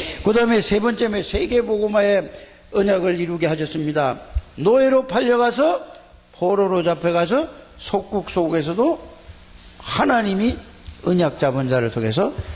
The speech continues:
노예로 가서 그 세계복음화하게 하셨죠. 그 다음에 뭐죠? 또 포로로 잡혀가서 또 세계복음화라는 다니엘,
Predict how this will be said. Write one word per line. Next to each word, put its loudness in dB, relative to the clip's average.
노예로 2
가서 -2
그 -4
세계복음화하게 0
하셨죠. 0
그 2
다음에 0
뭐죠? 0
또 2
포로로 2
잡혀가서 0
또 0
세계복음화라는 0
다니엘, 0